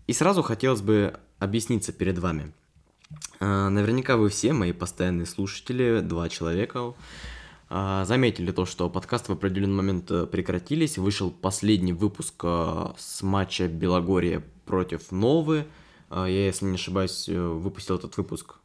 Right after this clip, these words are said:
в начале марта или в конце февраля. Впрочем, это не важно. А, важно то, что некий перерыв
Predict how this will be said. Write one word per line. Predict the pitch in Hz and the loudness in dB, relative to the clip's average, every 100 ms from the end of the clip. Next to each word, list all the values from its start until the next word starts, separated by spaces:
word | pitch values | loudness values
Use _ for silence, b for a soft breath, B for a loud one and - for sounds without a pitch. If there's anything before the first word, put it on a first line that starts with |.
| _ _ _ _ _ _ 95 | _ _ _ _ _ _ -4
в | |
начале | 95 95 117 117 95 | -2 0 2 4 4
марта | 92 120 110 - | 4 4 2 -2
или | 82 85 | -2 -2
в | 85 | -4
конце | - 95 - | -4 -4 -2
февраля. | 98 87 87 110 135 | -4 -2 -2 0 -2
Впрочем, | - 165 165 104 101 | 2 2 2 -2 -2
это | 104 | -2
не | 92 | 0
важно. | 98 101 82 80 - - - - - - - - - | 2 2 2 -4 -8 -18 -20 -20 -20 -20 -18 -12 -4
А, | 92 92 90 87 B B B B _ - | 0 2 0 -2 B B B B _ -10
важно | - 107 110 104 | 0 2 2 0
то, | 135 | 0
что | 127 - 110 107 B _ _ _ _ _ _ _ _ _ _ _ - | 0 0 0 -2 B _ _ _ _ _ _ _ _ _ _ _ -4
некий | 104 113 113 - - 107 | 2 2 2 -4 0 0
перерыв | 104 113 110 113 143 175 - | 2 2 4 4 4 2 0